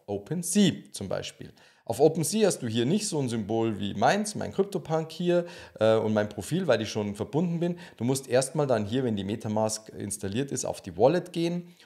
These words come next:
und dann erstmal hier verbinden. Ganz, ganz wichtig, hier bei mir ist schon verbunden. Ich kann mal Logout machen.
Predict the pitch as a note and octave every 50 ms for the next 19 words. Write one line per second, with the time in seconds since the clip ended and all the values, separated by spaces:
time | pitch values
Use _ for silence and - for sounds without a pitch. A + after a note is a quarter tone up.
0 | _ _ - A2+ G#2 - A#2 A#2 - - - - - G#2 A2+ A#2 - - - B2
1 | B2 A#2+ A#2+ A#2+ G#2 G2+ - G#2+ G#2+ A2+ A2+ A#2 A2+ - - - - - - C3+
2 | - - B2+ A#2 A2+ G2+ - - G2 - _ _ _ _ _ _ - G#2+ A2 A2+
3 | - - - F2+ F#2 F#2 A2+ C#3+ E3+ - - F#3 E3 - - - - G2 A2 A#2+
4 | B2+ C3+ C3+ - - - - G#2+ G#2 G#2 A2 B2 A#2+ - - - G2 - - F#2+
5 | F#2 E2+ E2+ - - - F2 E2 D#2 F2 - - - _ - G#2 G2 F#2+ F#2 F2+
6 | F#2 F#2 - - F#2 F2+ F2 - - C3+ D#3+ F3+ F3 - D#3+ D#3+ D3 D3 D#3+ D#3+
7 | D#3+